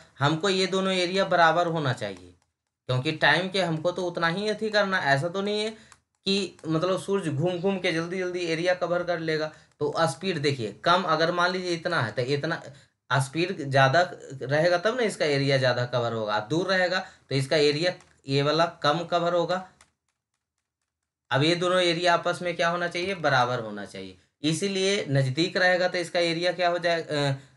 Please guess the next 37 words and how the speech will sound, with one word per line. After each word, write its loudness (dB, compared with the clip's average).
जो 2
स्पीड -4
है 0
तेज 0
हो -2
जाएगा 2
और 0
दूर -2
रहेगा 2
तो -4
कम -2
हो -6
जाएगा, -12
ताकि 2
इसका -2
एरियल 0
वेलोसिटी -4
क्या 4
हो, -2
इक्वल -2
हो। -12
नहीं 0
क-, -4
कहने 0
का -2
मतलब -4
नहीं -6
समझे, -6
एरिया 2
वन 4
into -4
टाइम 4
के -4
रिस्पेक्ट -4
में -6
एरिया 2
टू, -8